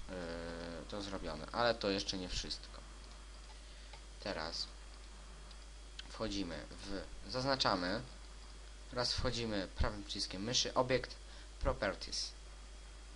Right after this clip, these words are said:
oraz klikamy backface cool, aby, gdy patrzymy od tej strony, widzieć tył,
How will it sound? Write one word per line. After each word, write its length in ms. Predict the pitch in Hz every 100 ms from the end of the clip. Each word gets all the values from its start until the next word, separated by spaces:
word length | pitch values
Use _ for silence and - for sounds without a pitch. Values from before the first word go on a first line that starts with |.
| -
oraz 440 | - 123 113 - - -
klikamy 580 | - - 98 95 92 87 - - - - -
backface 800 | 127 127 - 117 107 104 - - -
cool, 440 | - 101 73 71 - - - - - - - - - - - - - - - - - - - - - - - - - -
aby, 440 | 123 107 90 101 143 - - - - - - - - - - - -
gdy 380 | 104 123 113 107 - - - - -
patrzymy 420 | 110 - 139 131
od 180 | - 135
tej 140 | 131 123
strony, 380 | - 117 113
widzieć 320 | 113 117 117 -
tył, 500 | - 131 110 123